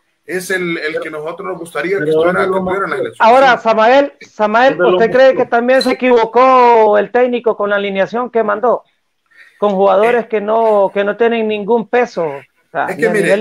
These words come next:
Speaker 1: hay, hay, hay
Speaker 3: internacional,
Speaker 1: una
Speaker 3: con
Speaker 1: cosa.
Speaker 3: algunos.
Speaker 1: Sí, hay una cosa. Después de los partidos todos somos técnicos.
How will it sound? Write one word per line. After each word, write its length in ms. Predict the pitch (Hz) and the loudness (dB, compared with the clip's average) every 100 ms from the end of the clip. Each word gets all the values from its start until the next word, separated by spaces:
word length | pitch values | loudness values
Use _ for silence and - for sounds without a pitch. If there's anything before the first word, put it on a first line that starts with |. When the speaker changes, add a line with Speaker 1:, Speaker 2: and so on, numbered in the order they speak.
| 226 | 0
Speaker 1:
hay, 100 | 196 | 0
hay, 0 | |
hay 140 | 202 | 0
Speaker 3:
internacional, 380 | 208 202 185 226 | -2 -2 -2 -2
Speaker 1:
una 100 | 226 | -2
Speaker 3:
con 80 | 220 | -2
Speaker 1:
cosa. 120 | 226 | -2
Speaker 3:
algunos. 320 | 196 269 233 - _ _ _ _ | -2 -2 -4 -12 _ _ _ _
Speaker 1:
Sí, 100 | - - | -16 -10
hay 120 | 185 226 | -8 -6
una 220 | 214 196 | -8 -8
cosa. 260 | 190 175 151 | -10 -8 -10
Después 340 | 151 - 214 | -10 -10 -6
de 120 | 220 | -4
los 200 | 202 202 | -4 -6
partidos 500 | 202 - - 226 208 | -6 -10 -8 -6 -6
todos 240 | 202 196 190 | -6 -4 -6
somos 200 | 180 175 | -8 -12
técnicos. 520 | 156 131 110 - | -14 -14 -18 -20